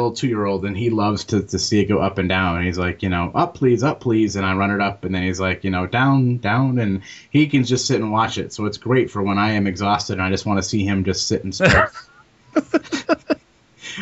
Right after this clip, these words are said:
Speaker 1: We don't, we don't put the boy in front of a T V, but I will gladly put him behind the, put him in front of a motorized desk and watch it go up and down and up and down.
Speaker 2: Hey, just as educational, right?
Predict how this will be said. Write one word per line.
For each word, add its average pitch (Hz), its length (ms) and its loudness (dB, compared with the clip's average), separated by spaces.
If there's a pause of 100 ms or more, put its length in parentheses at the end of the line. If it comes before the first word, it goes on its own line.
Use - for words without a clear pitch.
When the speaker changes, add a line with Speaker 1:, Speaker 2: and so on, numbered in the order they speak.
(120)
Speaker 1:
We 196 100 8
don't, 208 160 4
we 196 100 8
don't 233 200 4
put 208 140 2
the 190 80 4
boy 180 160 4
in 175 60 4
front 170 220 4
of 139 60 2
a - 20 -8
T 156 160 4
V, 139 200 4
but 113 120 -2
I 143 120 2
will 123 180 0
gladly 147 380 -2
put 151 160 0
him 139 100 2
behind 131 300 0
the, 113 280 -4
put 156 120 2
him 143 80 4
in 123 60 0
front 139 180 2
of 113 60 0
a 107 40 0
motorized 120 500 0
desk 113 300 -2
and 101 100 -4
watch 107 220 -2
it - 100 -4
go 101 160 -2
up 233 400 0
and 294 160 6
down 90 380 -2
and 92 80 -2
up 185 200 0 (120)
and 311 140 6
down. - 180 0 (440)
Speaker 2:
Hey, 123 220 2
just 117 240 0
as 113 120 -4
educational, 113 680 -2
right? 92 300 -4